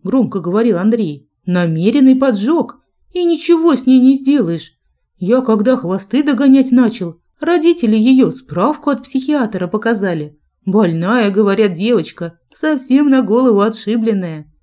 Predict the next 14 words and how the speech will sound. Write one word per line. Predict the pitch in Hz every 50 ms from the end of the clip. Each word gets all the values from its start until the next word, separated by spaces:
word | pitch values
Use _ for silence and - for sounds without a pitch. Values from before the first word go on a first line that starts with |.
| _ _ _ _ _
И | - 302 262
чего, | 262 - 285 262 220 220 247 277
мол, | 277 285 285 269
я | 240 226 233
так | 247 262 277 269
кричу | - 262 269 277 269 - - 175 226 262 262 - - _ _
из-за | 277 277 269 277
какого-то | 269 269 262 262 - 226 208 220 220 247 240
там | 240 226 202 202
паркета? | 196 240 240 247 - 208 185 175 - 165 160 _ _ _ _ _ _ _
Не | 294 330 339
станут | 330 339 370 349 233 196 196 165
же | 190 208
человека | 208 - - 233 233 220 226 254 349 330 - 180 175 170 _